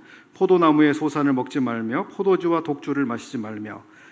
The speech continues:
무릇 부정한 것을 먹지 말아서 내가 그에게 명한 것은 다 지킬 것이니라." 아마 이 말씀 때문에 이 마노아의 아내는 임신하고 있는 기간 내내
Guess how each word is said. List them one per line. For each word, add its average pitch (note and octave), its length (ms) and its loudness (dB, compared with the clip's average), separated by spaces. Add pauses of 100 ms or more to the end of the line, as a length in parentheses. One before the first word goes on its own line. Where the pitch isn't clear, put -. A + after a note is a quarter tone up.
(220)
무릇 C#3+ 280 0
부정한 D3 400 0
것을 C3+ 240 -2
먹지 B2+ 280 -4
말아서 A#2 420 -6
내가 C3+ 340 -4
그에게 D3+ 300 0
명한 A#2+ 400 -2
것은 F#3 380 -8 (440)
다 D3 380 0
지킬 C#3 360 -6
것이니라." A2 420 -10 (2500)
아마 F#3 480 4
이 G3+ 140 0
말씀 E3 380 0
때문에 D#3+ 580 0 (500)
이 C#3 160 4
마노아의 F#3 540 6
아내는 D#3 540 4
임신하고 F#3+ 560 0
있는 D#3 340 2
기간 D#3 380 -2
내내 B2+ 500 -2